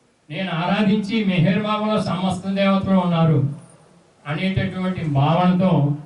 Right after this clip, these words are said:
మెహర్ బాబానే మేము ఆరాధిస్తున్నాం. అలాగే రాముణ్ణి ఆరాధించినా, కృష్ణుని ఆరాధించినా ఆ భావన కలిగి ఉండాలి అని తెలియజేస్తున్నాం. ఆయన ఒక్కడుగా, మన మహాత్ములు ఎవ్వరు చూడండి,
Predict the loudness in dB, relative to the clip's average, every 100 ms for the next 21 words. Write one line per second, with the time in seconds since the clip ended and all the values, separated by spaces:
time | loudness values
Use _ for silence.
0 | -18 -20 -20 -12 -4 -2 0 0 0 2
1 | 0 0 -2 -4 -6 -14 -12 -8 -4 -2
2 | 0 0 0 0 -2 0 0 -2 -8 -20
3 | -20 _ _ _ _ -4 -2 0 0 2
4 | 2 2 0 2 2 2 0 -2 -2 -2
5 | -2 -4 -4 -6 -4 -6 -6 -6 -6 -8
6 | -10 -14 _ -8 -4 -2 0 2 2 2
7 | 2 2 4 4 4 4 4 4 2 -6
8 | -18 -20 -20 _ -6 -2 0 2 2 0
9 | -2 -6 -6 -10 -20 _ _ _ _ -6
10 | -2 2 2 2 0 2 2 0 -2 -8
11 | -20 -20 -14 -10 -4 0 2 2 0 -2
12 | -2 0 0 2 2 0 -2 -8